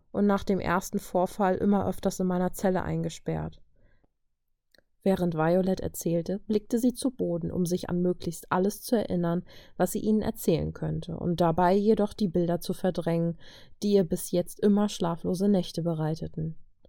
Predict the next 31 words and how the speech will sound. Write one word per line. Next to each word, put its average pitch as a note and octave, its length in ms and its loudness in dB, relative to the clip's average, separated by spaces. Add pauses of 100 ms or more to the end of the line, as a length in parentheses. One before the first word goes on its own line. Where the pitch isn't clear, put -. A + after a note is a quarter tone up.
(380)
Es - 180 -2
ging C4 160 6
ihr B3+ 140 10
jetzt A3+ 280 4
gut. - 420 -2 (220)
Sie G#3 200 2
war F#3 140 2
zu - 240 -4
Hause, G3 360 0
oder F3 240 -2
nicht? A3 440 2 (680)
Natürlich. - 720 -6 (140)
Sie A#3+ 160 2
sprach G3+ 400 -2
doch F#3 140 -4
darüber. E3+ 580 -6 (260)
Also A3+ 320 4
war A3+ 160 4
doch C4 160 2
alles E3 320 -2
gut. D#3+ 320 -8 (920)
Momentan F3+ 520 0
redete F#3+ 440 0
sie G3 120 0
darüber, G3 480 0
als - 240 -4
würde F#3 220 0
sie - 160 -4
einen G3+ 300 -2
Albtraum E3 520 -2
wiedergeben. E3 600 -4